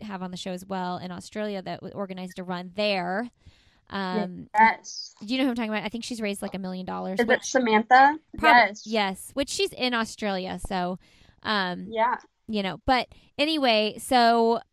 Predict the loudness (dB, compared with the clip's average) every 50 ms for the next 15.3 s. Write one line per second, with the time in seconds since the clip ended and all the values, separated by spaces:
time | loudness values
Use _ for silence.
0 | _ _ _ -8 0 0 0 0 0 -2 -2 -2 -2 -2 -2 -2 -2 -2 -2 -4
1 | -4 -4 -2 -2 -2 -2 -4 -4 -4 -4 -4 -2 -2 -2 -2 -4 -4 -6 -6 -6
2 | -6 -8 -6 -4 -4 -4 -2 0 0 -2 -2 -4 _ _ _ _ -20 -20 _ _
3 | _ -6 -2 -2 0 0 -2 -4 -6 -10 -6 -4 -4 -2 0 2 0 2 2 0
4 | 0 0 0 0 0 -2 -4 -4 0 2 4 4 4 4 2 0 -2 -2 0 0
5 | 0 0 -4 -8 -10 -6 -4 -4 -4 -4 -4 -6 -6 -6 -6 -6 -6 -6 -8 -8
6 | -6 -6 -6 -6 -8 -10 -12 -8 -6 -6 -6 -4 -6 -6 -6 -4 -2 0 2 4
7 | 4 4 4 2 2 0 -2 -2 -6 -6 -6 _ _ -2 -2 0 0 0 -2 0
8 | 2 2 4 4 4 4 2 0 -2 -6 -4 -2 -2 -2 -2 -2 -4 -4 -2 -4
9 | -4 -6 -8 -16 _ _ _ _ _ _ -2 0 0 0 -2 -4 -4 -4 -4 -4
10 | -2 -4 -4 -4 -4 -8 -6 -8 -12 -10 -8 -8 -6 -6 -4 -4 -4 -6 -4 -4
11 | -4 -4 -4 -6 -6 -6 -6 -6 -8 -10 -8 -4 -2 -2 -2 0 0 0 0 0
12 | 0 -2 -2 -4 -4 -6 -4 -4 -4 -4 -4 -6 -6 -8 -8 -8 -8 -6 -4 -4
13 | -2 -2 -2 -4 -6 -6 -8 -8 -8 -8 -8 -6 -4 -4 -2 -2 -2 -2 -4 -6
14 | -8 -8 -10 -6 -4 -4 -4 -4 -6 -8 -8 -8 -6 -4 -4 -4 -4 -4 -4 -4
15 | -4 -4 -6 -6 -8